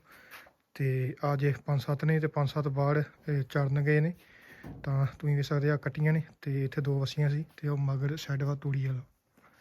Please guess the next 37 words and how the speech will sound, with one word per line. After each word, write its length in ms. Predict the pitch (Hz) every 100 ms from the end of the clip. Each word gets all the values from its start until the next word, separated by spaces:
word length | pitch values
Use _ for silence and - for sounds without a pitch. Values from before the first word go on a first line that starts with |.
| _ _ _ _
ਤੇ 160 | - 143 - 165
ਉਹਦੇ 140 | 139
ਵਿੱਚ 180 | 143 139
ਤੂੜੀ 220 | 139 143
ਪਾਈ 260 | 139 151 160
ਏ। 80 | 170 - - - - - _ _ _ _ _ -
ਤੇ 480 | 143 135 131 131 147 _ _ _ 165
ਇਹੋ 180 | 151
ਇੱਕ 140 | 170 160
ਕਾਰਨ 340 | 156 156 156
ਕੀ 180 | 147 165
ਸੀ, 240 | 147 160
ਤੇ 160 | 160 156
ਇੱਥੇ 160 | 151 -
ਖੁੱਲ੍ਹਾ 280 | 147 143
ਪਾਇਆ 300 | 151 143 143
ਵਾ, 120 | 143 151 - -
ਤੇ 180 | 147
ਹੌਲੀ 240 | 131 147 147
ਹੌਲੀ 120 | 147
ਕੰਪਲੀਟ 380 | - 139 143 139
ਕਰ 180 | 151 143
ਦੇਗਾ। 360 | 139 147 156 156 -
ਫਿਰ 200 | 143 139
ਥੋੜ੍ਹਾ 240 | 135 143 143
ਜਿਹਾ 120 | 143
ਉੱਥੇ 200 | - 151 - - - - - -
ਹੁਣ 120 | 143
ਜਿਵੇਂ 220 | 139 147
ਗਰਮੀ 340 | 143 139 147
ਆ 80 | 156
ਗਈ 120 | 147
ਏ, 80 | 156 151 _
ਤੇ 200 | 147 156
ਇੱਥੇ 300 | 139 - 156
ਛਾਂ 320 | - 139 135
ਵੀ 180 | 143 156